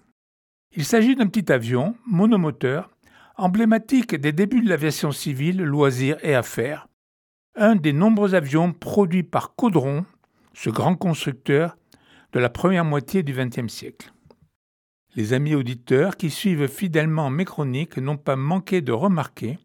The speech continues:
dans les histoires racontées, que ressortait ma quasi-addiction à parler de personnages, d'avions ou d'événements pas toujours très connus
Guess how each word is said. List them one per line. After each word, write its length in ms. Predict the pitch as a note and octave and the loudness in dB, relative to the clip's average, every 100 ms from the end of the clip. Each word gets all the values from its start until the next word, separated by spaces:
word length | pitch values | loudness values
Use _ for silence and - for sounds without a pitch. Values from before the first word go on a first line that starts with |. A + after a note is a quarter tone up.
| _ _ _ _ | _ _ _ _
dans 80 | A2+ | -2
les 220 | A#2+ A2+ | 0 0
histoires 280 | E3 - C3+ | -2 0 0
racontées, 580 | B2 A#2+ G#2+ G2+ D3+ A#3 _ - _ _ _ _ _ _ | 0 -2 -8 -6 -6 -6 _ -20 _ _ _ _ _ _
que 220 | D#3 E3+ | 2 4
ressortait 640 | D#3+ G#3 - A#3+ - B3 A#3 | 4 0 0 -4 -2 -2 2
ma 260 | F3+ F3 | 2 0
quasi-addiction 1000 | - G#3 F#3+ A3 G3 F#3 - - A3+ G#3+ | 0 0 2 2 2 0 -4 -2 0 2
à 80 | F3+ | 0
parler 340 | - F3 F#3+ | -2 0 0
de 140 | D#3+ C#3+ | -2 -4
personnages, 800 | - F3 - D#3+ C#3+ D3+ E3 C#3+ | -4 -4 -4 -2 0 -2 -4 -10
d'avions 640 | A#2+ F3 D3 C#3+ C3+ F#3 - _ _ _ _ _ A#3+ | 0 0 2 0 0 -4 -10 _ _ _ _ _ -2
ou 120 | G3+ | 2
d'événements 540 | G3 F3 D3+ C3 C#3+ | 2 2 0 0 -4
pas 180 | - A#3 | -4 -4
toujours 280 | - A3+ G#3 | 0 0 0
très 180 | - G3 | -2 -2
connus 440 | D3+ C3 D#3+ | -2 0 0